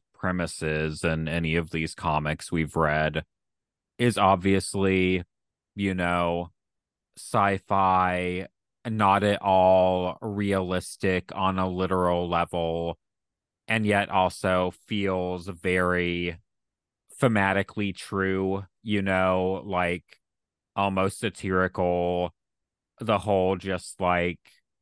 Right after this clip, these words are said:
what is the absolute worst fucking thing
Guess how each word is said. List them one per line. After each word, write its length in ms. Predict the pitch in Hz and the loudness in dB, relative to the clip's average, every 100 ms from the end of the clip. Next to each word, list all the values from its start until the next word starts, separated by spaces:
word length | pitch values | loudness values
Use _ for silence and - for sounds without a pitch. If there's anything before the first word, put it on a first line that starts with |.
| _ _ _ - | _ _ _ -8
what 440 | 120 107 104 104 | 0 4 4 0
is 500 | 117 107 98 95 92 - | -2 0 0 -2 -6 -6
the 200 | 101 - | -6 -2
absolute 920 | 98 101 - - 98 95 92 92 92 - _ - | 0 -2 -2 -6 -2 0 2 0 -2 -8 _ -12
worst 520 | 107 98 101 98 - | -4 2 2 0 -6
fucking 440 | - 95 - 95 92 | -4 -4 -4 -6 -8
thing 720 | - 92 87 85 82 85 | -4 -2 0 -2 -6 -8